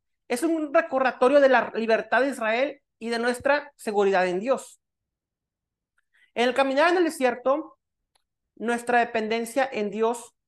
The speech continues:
sigue siendo nuestra esperanza y protección. Sukkot nos enseña que el pueblo de Dios nunca puede vivir como si pueda ser espiritualmente por sí mismo.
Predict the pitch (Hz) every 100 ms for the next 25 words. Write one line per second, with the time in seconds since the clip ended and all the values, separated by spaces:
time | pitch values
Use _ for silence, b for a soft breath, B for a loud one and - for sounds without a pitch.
0 | _ - 247 269 277 240 240 247 - _
1 | - 220 240 247 247 262 269 220 - 214
2 | 202 196 196 - 180 - - - - _
3 | _ _ _ _ _ _ _ _ _ _
4 | _ _ _ _ - 254 254 277 - -
5 | - _ 240 247 294 349 320 262 254 254
6 | 269 359 _ _ _ _ - 247 247 -
7 | 277 302 349 320 254 277 285 - _ 214
8 | 277 294 311 294 285 285 240 214 233 294
9 | _ _ _ _ _ _ - 240 247 247
10 | - 220 240 277 277 262 269 - 240 226
11 | 226 214 226 226 - 185 - 190 185 180